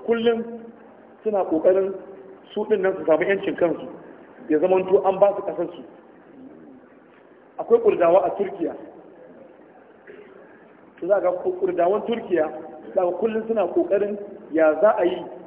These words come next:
su su ware daga mutanen Turkiya. Akwai su a Iran, akwai su a kaza. To wannan abin yana ba su wahala, suna so gaba ɗaya a tattaro su gaba ɗaya wai a ba su kasar su.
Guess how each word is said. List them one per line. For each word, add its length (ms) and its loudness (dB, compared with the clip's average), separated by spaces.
su 120 -8
su 140 0
ware 280 6
daga 160 -4
mutanen 380 -6
Turkiya. 380 -6
Akwai 220 2
su 120 -6
a 60 4
Iran, 320 2
akwai 240 4
su 60 -4
a 80 -2
kaza. 240 4
To 80 6
wannan 240 6
abin 180 0
yana 180 2
ba 160 2
su 80 -2
wahala, 300 0
suna 200 -2
so 80 -2
gaba 240 0
ɗaya 140 -4
a 80 -6
tattaro 480 2
su 60 -4
gaba 200 2
ɗaya 140 -2
wai 120 4
a 60 2
ba 200 2
su 120 -4
kasar 200 -4
su. 80 -14